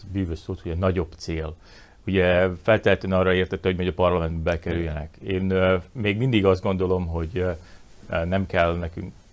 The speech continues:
már két és fél, három évet várnunk egy következő választásra, ö, de erről is majd még beszélünk. Mit gondolsz, hogy ez a közös cél, ez mennyire van közel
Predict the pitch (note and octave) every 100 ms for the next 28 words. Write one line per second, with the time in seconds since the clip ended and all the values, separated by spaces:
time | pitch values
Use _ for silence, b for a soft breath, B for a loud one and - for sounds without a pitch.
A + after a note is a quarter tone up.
0 | - G#2+ F2 E2 - F#2 E2+ - F2+ F2+
1 | F2 F2 E2+ E2 F2+ F2 F2+ F#2+ F2 E2+
2 | G2 F2+ - F2 F2 F#2 F#2 G2 F#2+ A2
3 | A2 B B B - - E2+ F2+ F2+ F#2+
4 | F2 - F#2+ F2+ F2 - G2+ G2 - A2
5 | G#2+ A2+ A2+ b - A2+ A2 G#2 F2+ E2
6 | - E2+ E2 - A2+ G#2 G2 F#2 - -
7 | F#2+ F2+ F2+ E2+ G2+ G2+ G#2 F#2+ F2 E2+
8 | E2+ b b F#2+ F#2+ G2 B2 G2 F2 E2